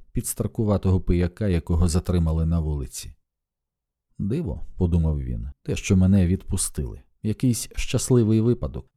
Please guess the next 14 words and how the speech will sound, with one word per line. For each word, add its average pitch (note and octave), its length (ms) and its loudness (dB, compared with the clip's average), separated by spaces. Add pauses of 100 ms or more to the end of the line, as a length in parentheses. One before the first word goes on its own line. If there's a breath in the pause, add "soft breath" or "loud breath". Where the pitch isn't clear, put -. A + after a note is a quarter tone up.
За A#2+ 160 2
законом A#2 520 2
я G2+ 160 4
зараз G2 320 2
мав F#2+ 200 4
би F2 120 2
сидіти F#2 420 0
в E2+ 80 -4
літаку, F2 460 -2
прямуючи F2+ 520 2
до F2 120 2
Німеччини F2 600 0
на F2 140 0
знищення". D#2+ 800 -6